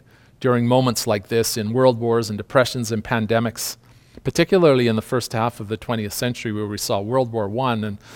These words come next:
the Spanish flu and the Great Depression and World War Two, all, all within a very short period of time.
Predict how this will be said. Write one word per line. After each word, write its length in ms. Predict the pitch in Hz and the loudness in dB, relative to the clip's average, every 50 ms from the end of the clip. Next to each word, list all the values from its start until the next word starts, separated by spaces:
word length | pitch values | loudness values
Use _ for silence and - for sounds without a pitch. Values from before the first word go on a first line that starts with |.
| - - _ | -20 -14 _
the 80 | - | -10
Spanish 460 | 107 - - 139 127 127 120 107 - - | -10 -2 0 2 2 2 0 -2 -6 -6
flu 280 | - 135 139 131 120 | -4 -2 0 0 0
and 80 | 110 101 | -2 -4
the 60 | 104 | -4
Great 220 | 95 131 135 131 | -2 0 0 0
Depression 500 | - 110 - - 131 127 120 - 123 110 | -2 -6 -4 -2 -2 -2 -2 -4 -6 -6
and 160 | 107 104 104 113 | -6 -6 -2 0
World 220 | 127 135 127 113 | 0 0 0 -2
War 120 | 113 110 | -6 -8
Two, 300 | - - 143 135 120 113 | -6 -4 -4 -2 -2 0
all, 200 | 120 127 139 139 | 0 0 -2 -2
all 280 | 135 - 127 135 165 180 | -4 0 2 4 4 4
within 300 | 165 131 - 135 127 123 | 2 0 -2 -2 -4 -2
a 60 | 117 | -2
very 280 | 104 113 120 147 165 139 | -2 0 0 0 0 -2
short 300 | - - 120 113 - - | -2 -2 -2 -2 -2 -2
period 260 | - 117 113 117 107 | -4 -2 -2 -2 -4
of 80 | 98 - | -6 -8
time. 380 | - 110 107 110 104 95 101 | -8 -8 -6 -8 -8 -12 -14